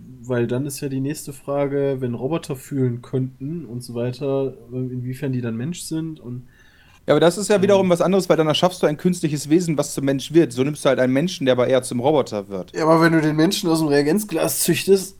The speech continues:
Speaker 1: ist er ja auch trotzdem Mensch.
Speaker 2: Ja.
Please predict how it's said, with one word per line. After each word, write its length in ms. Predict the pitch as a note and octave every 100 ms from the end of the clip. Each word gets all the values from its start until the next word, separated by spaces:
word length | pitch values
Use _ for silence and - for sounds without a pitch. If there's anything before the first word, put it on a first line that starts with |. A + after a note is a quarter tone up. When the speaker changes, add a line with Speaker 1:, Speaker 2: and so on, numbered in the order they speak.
| -
Speaker 1:
ist 180 | F3+ -
er 60 | E3
ja 60 |
auch 160 | D#3 G#3
trotzdem 380 | - D#3 - D3+
Mensch. 360 | D3+ D#3 - - - - - _ _ - - _ - - _ - - - - - - - _ _ - _ - - _
Speaker 2:
Ja. 160 | F#3 C#3